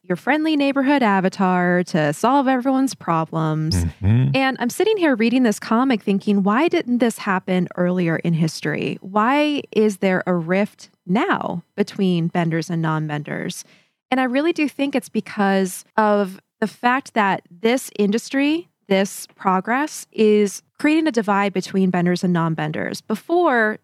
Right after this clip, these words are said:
Speaker 1: there wasn't this kind of divide because everyone just lived harmoniously. Everyone had their
Speaker 2: Mm-hmm.
Speaker 1: own roles in society and everything was fine. But now we're seeing the division being made by who can work when and how.
Speaker 2: Yeah. And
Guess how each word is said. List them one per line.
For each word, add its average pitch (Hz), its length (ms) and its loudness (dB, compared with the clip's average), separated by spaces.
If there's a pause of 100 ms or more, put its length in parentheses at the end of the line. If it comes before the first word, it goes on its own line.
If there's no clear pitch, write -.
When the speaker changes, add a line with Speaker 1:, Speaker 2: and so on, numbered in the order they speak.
Speaker 1:
there 240 120 0
wasn't 240 400 -2
this 180 120 -2
kind 175 200 -4
of 160 60 -4
divide 151 400 -8
because 202 240 -2
everyone 262 280 0
just 247 240 -4
lived 208 360 -4 (240)
harmoniously. 208 760 0
Everyone 170 280 4
had - 260 6
their - 120 4
Speaker 2:
Mm-hmm. 240 160 0
Speaker 1:
own - 20 -2
roles 240 280 2
in 247 80 -2
society 247 600 0
and 160 100 -2
everything 214 320 0
was 240 140 -2
fine. 294 440 -2 (600)
But 214 160 0
now 226 260 2
we're 269 160 0
seeing 202 680 0 (200)
the 233 40 2
division 254 540 2
being 226 260 2
made 190 240 2
by 175 220 0
who 220 180 -2
can 240 240 0
work 180 280 -2
when 160 320 -2
and 175 160 0
how. 165 400 -4 (400)
Speaker 2:
Yeah. 67 260 -2 (420)
And 139 300 -4